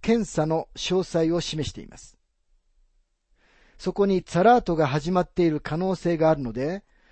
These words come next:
種物は祭司によって調べられるべきでした。それは小さな傷跡の痛いところが癌になるかもしれないのとちょうど同じです。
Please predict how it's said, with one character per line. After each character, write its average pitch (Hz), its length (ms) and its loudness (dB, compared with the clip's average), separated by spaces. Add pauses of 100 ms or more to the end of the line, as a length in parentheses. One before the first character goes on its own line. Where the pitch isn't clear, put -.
(160)
種 - 180 -4
物 190 280 0
は 175 300 2 (520)
祭 240 280 2
司 - 180 -8
に 160 140 -2
よ 165 80 6
っ - 40 -2
て - 240 -4
調 196 300 2
べ 208 140 4
ら 196 120 8
れ 185 100 2
る 185 100 0
べ 151 120 0
き - 80 -14
で - 100 -18
し - 80 -20
た。 - 140 -20 (2250)
そ - 140 -4
れ 180 80 2
は 170 140 2
小 247 240 -2
さ 165 180 0
な 160 100 0
傷 175 380 0
跡 180 220 2
の 165 220 -2 (100)
痛 190 300 2
い 220 80 2
と 170 140 -4
こ 165 120 -2
ろ 143 100 0
が 165 260 2 (320)
癌 233 280 4
に 165 120 0
な 170 140 4
る 151 120 0
か - 160 -6
も 151 120 -4
し - 160 -8
れ 170 140 2
な 170 120 0
い 156 60 -2
の 147 120 -4
と 156 160 -4
ち - 200 -8
ょ 202 120 4
う 196 40 0
ど 208 240 2
同 135 200 -6
じ - 120 -12
で 85 100 -14
す。 - 200 -20